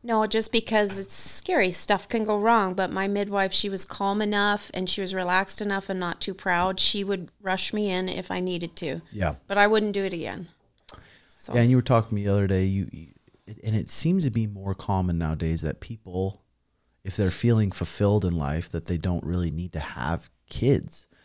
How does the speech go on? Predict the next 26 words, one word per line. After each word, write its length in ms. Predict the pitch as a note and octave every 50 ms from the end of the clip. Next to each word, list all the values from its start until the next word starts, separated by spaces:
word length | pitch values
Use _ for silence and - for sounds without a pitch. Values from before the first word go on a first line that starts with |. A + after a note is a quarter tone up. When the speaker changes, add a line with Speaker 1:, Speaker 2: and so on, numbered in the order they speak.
| _ -
Speaker 1:
Yeah. 260 | A#3+ D#4 - D4+ -
Speaker 2:
It 160 | D3 D3 -
seemed 220 | - G3 G#3+ G#3+ G3+
like 200 | F3+ B2+ - -
back 240 | C3+ C3 C3 -
a 60 | A#2+ A2
couple 240 | - B2+ A2+ B2
generations 520 | G#2+ A#2 A#2 A2+ A2 G#2+ G#2+ A2 - G#2 F#2
ago, 180 | - F#2+ F2
that's 280 | E2 - A2+ B2 - -
what 180 | A2 A2 - F2
you 100 | F2 D#2+
do. 180 | C#2+ F2 D2 G1+
You 180 | B1 D#2 F#2+ F2+
have 340 | - - B2+ A#2+ A2 G#2+
three 240 | - - - G#2 G2+
or 80 | G2 F2
four 320 | - - - F2 D#2+ C2
kids. 380 | - - - - A3+ A3+ A3+ B3
Speaker 1:
Mm-hmm. 60 | A3
Speaker 2:
That's 200 | - - D#3+ -
just 200 | - - - -
what 340 | F#2 G2 G2 - - - - _
everybody 680 | F#2 F2+ F2+ F2 D2 D2+ D#2 D2 - D#2 C#2 B1+ C2+
does. 340 | - D2 C#2 A1+ G1+ - - - -
Speaker 1:
Yeah. 160 | G3 -